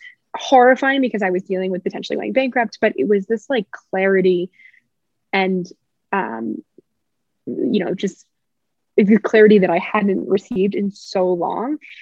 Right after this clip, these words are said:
And I, I feel like through that time, you know, grappling with the potential of losing my identity, I really started to kind of focus on, like, what my priorities are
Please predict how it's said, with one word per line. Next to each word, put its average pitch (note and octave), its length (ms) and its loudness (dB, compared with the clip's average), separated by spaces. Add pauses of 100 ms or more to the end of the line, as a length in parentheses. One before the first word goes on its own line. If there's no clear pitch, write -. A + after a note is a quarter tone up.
(120)
And A3 80 4
I, G#3 200 4 (280)
I G3+ 100 2
feel A3 180 4
like A#3+ 160 2
through A3 140 2
that F#3 160 -4
time, F#3+ 480 -6 (280)
you G3+ 100 2
know, F3 120 2
grappling F#3+ 520 2
with F3+ 220 0 (300)
the G3 160 -4 (120)
potential F#3 440 -6
of F3+ 80 0
losing F3 240 -2
my E3 100 -2
identity, A#3 480 2
I F#3+ 100 2
really G#3+ 380 2
started F#3+ 320 -4
to F#3 80 -4
kind F3+ 220 -8
of F3 100 -14
focus F3 320 -2
on, F#3 80 -6
like, F3+ 160 -10 (100)
what F#3 200 -2
my F3 140 -2
priorities A3+ 520 2
are F#3+ 280 -2